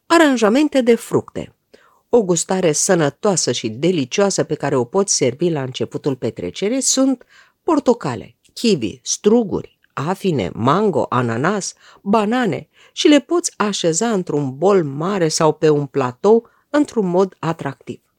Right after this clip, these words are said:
Ce mai poți face foarte ușor? Aperitivele caprese.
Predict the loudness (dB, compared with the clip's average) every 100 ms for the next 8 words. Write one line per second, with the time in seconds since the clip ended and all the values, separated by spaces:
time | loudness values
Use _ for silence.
0 | _ _ _ _ _ _ _ _ _ _
1 | _ -2 2 2 0 -2 -2 -4 -6 -4
2 | -6 -4 -4 -4 -8 -4 2 2 0 _
3 | _ _ _ _ -2 -2 0 0 -2 0
4 | 0 2 2 2 0 -6 -2 -2 0 -2
5 | -6 -14